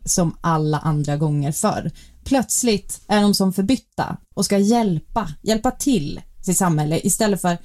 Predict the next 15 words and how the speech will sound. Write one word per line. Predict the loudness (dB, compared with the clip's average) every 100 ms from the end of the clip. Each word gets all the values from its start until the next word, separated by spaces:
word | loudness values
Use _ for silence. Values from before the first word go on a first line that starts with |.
| -16 -20 -20 -6
liksom, | 0 2 2 0 -4 -12 -8
alltså | -2 0
fotbollshuliganer | 2 2 0 2 0 2 2 4 2 0
står | 0 0
ju | 0
för | 0 0 -2 -2
en, | 0 0 -2 -8 -20 -20 -6
och | 0
jag, | 0 -2 -2
alltså | -2 -2
får | -4 -4
vi | -2
säga | -2 -4 -2 -2
huliganer? | -2 -4 -6 -6
Ah, | -4